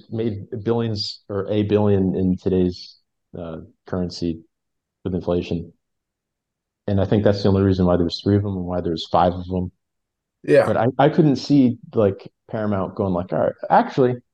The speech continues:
Speaker 1: maybe they would." I think John Wick's a good example of current I P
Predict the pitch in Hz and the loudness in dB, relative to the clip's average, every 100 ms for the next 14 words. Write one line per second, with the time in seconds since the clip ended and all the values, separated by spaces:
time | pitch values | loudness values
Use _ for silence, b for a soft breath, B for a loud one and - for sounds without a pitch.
0 | _ _ _ _ _ _ _ _ _ _ | _ _ _ _ _ _ _ _ _ _
1 | _ _ _ _ - 180 98 80 80 80 | _ _ _ _ -12 -10 -6 -8 -6 -8
2 | 78 - _ _ _ _ _ _ _ - | -10 -16 _ _ _ _ _ _ _ -6
3 | 127 160 254 170 156 131 131 117 107 98 | -2 0 0 2 2 2 -2 -6 -8 -10
4 | 92 98 98 95 85 - _ _ _ _ | -6 -6 0 0 0 -6 _ _ _ _
5 | _ _ - - 120 120 110 101 98 - | _ _ -10 -2 0 0 2 2 2 0
6 | 110 110 117 | 0 0 -2